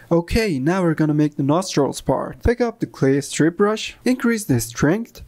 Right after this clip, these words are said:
and put some clay on the side of the nose, but make sure you smooth it out later. Subdivide one more time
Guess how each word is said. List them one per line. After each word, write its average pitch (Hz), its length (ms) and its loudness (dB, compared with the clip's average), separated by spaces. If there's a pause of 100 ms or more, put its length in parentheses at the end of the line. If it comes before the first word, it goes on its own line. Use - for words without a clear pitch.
and 240 240 2
put 202 160 -4
some 156 180 0
clay 160 260 2
on 131 140 0
the 123 100 -2
side 165 340 0
of 156 120 -2
the 151 100 -4
nose, 160 400 0
but 233 220 0
make 202 160 -4
sure 190 180 2
you 139 220 2
smooth 151 300 0
it 147 100 2
out 151 240 0
later. 151 560 0
Subdivide 220 600 0
one 156 220 0
more 185 160 -2
time 208 420 0